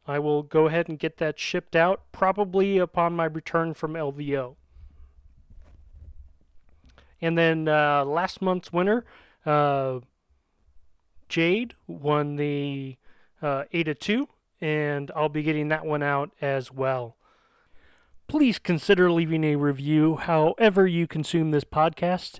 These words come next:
It really means a lot to me. I also want to give a quick shout out to the listeners that have reached out to me.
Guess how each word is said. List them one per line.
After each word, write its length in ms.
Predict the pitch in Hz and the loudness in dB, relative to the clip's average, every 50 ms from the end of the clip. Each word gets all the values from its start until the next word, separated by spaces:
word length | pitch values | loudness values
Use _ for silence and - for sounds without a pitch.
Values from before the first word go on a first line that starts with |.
| - _ | -8 _
It 160 | 175 170 175 - | -2 -2 2 4
really 260 | 175 180 190 190 185 | 4 4 4 4 2
means 260 | 180 185 180 180 - | 0 0 0 0 2
a 40 | 175 | 2
lot 280 | 170 165 156 151 - - | 4 4 4 4 2 -4
to 100 | - 147 | -8 -8
me. 260 | 135 127 123 120 - _ _ - - _ - - - _ _ _ - | -6 -6 -8 -10 -14 _ _ -20 -20 _ -20 -20 -20 _ _ _ 0
I 280 | 160 160 160 160 175 | 2 4 4 4 4
also 580 | 185 190 196 190 - - 196 190 185 180 180 190 | 4 6 6 6 6 4 4 6 6 6 4 2
want 240 | - 180 185 185 185 | 2 2 2 2 2
to 60 | 175 | 2
give 200 | 165 180 170 160 | 0 0 0 0
a 40 | - | 0
quick 260 | - - 190 - - | 0 0 0 0 -2
shout 320 | - - 190 180 180 185 | -2 0 2 2 4 4
out 260 | 185 190 202 - _ - | 2 2 0 -2 _ -8
to 260 | - 190 180 175 175 | -4 -2 0 2 2
the 120 | 160 165 | 2 4
listeners 480 | 160 185 185 - - 185 180 180 175 - | 4 4 2 2 0 2 2 2 2 4
that 140 | 175 160 - | 2 2 4
have 240 | 165 170 156 143 147 | 2 2 2 2 2
reached 280 | 156 180 170 - - | 0 0 0 0 0
out 200 | 170 180 190 - - | 2 2 2 2 -2
to 100 | - 190 | 0 2
me. 260 | 196 208 226 262 | 4 4 4 2